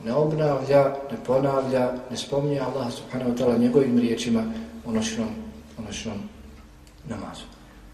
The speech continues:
Pa je dakle ova osobina itekako potrebna da se nađe kod nas. Allaha subhanahu wa ta'ala molim da nas učvrsti u obavljanju ovog ibadeta.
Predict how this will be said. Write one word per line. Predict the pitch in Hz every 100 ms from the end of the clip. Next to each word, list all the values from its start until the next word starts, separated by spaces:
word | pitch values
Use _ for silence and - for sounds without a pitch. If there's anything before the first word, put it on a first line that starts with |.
| -
Pa |
je | 107
dakle | 113 113 117
ova | 117 107
osobina | - 101 117 113 110 - - - - - - - -
itekako | - 104 123 120 104 - - - - - - -
potrebna | - 113 - 107 104 101 98 - - -
da | -
se | - -
nađe | 101 101
kod | - - -
nas. | - - 117 113 - - - - - - - - - - - - -
Allaha | 101 113 113
subhanahu | - - 113 110
wa | 101
ta'ala | 123 110 104
molim | 113 110 110
da | 110
nas | 101 -
učvrsti | - 113 - 113 107
u |
obavljanju | 104 104 101 98 98
ovog | 101 98 101 - - - - - - - - - -
ibadeta. | 117 104 90 - 80